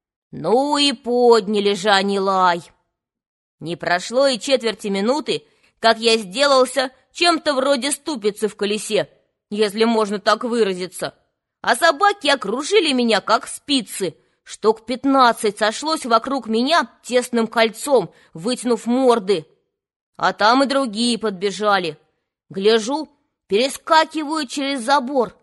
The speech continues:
выбегают из-за углов с лаем и воем, лезут отовсюду. Из кухни выскочила негритянка со скалкой в руке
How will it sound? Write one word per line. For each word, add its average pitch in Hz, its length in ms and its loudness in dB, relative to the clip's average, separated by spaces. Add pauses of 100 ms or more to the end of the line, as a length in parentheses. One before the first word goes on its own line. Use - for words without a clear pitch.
(340)
выбегают 269 760 0
из-за 285 260 -6
углов 311 520 -2
с - 120 -14
лаем 269 460 2
и 269 80 -8
воем, 247 480 2 (320)
лезут 262 520 2
отовсюду. 254 840 -2 (1400)
Из 202 220 -2
кухни 320 500 -2
выскочила 254 600 0
негритянка 240 800 -2
со 196 160 -4
скалкой 214 460 0
в 175 40 -8
руке 247 420 -4